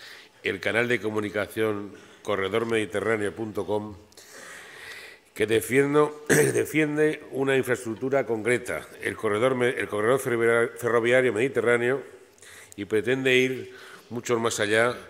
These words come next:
y contribuir a la cohesión y vertebración y competitividad de nuestro país.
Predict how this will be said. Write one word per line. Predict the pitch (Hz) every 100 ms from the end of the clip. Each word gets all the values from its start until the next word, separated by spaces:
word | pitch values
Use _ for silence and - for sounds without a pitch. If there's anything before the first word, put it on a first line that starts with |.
| - - - -
y | 92
contribuir | 95 104 95 104 120 135
a | 127
la | 117
cohesión | 110 107 - 120 123 127
y | 107
vertebración | 107 104 110 104 98 113 120 127
y | 107
competitividad | 101 101 95 101 104 113 117
de | 110
nuestro | 104 104 95
país. | 90 82 69 -